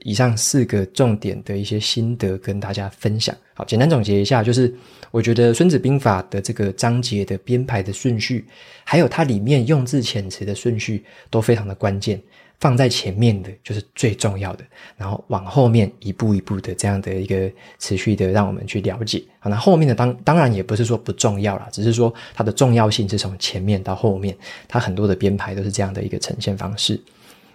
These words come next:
那再来的话，第二个重点是要看清楚形跟势，而且要知道怎么去打造这个形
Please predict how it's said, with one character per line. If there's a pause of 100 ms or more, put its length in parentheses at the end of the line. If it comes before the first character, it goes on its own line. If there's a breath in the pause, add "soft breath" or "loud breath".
(120 soft breath)
那
再
来
的
话，
第
二
个
重
点
是 (380 loud breath)
要 (140)
看
清
楚 (160)
形 (120)
跟
势， (480 soft breath)
而
且
要
知
道
怎
么
去
打
造
这
个
形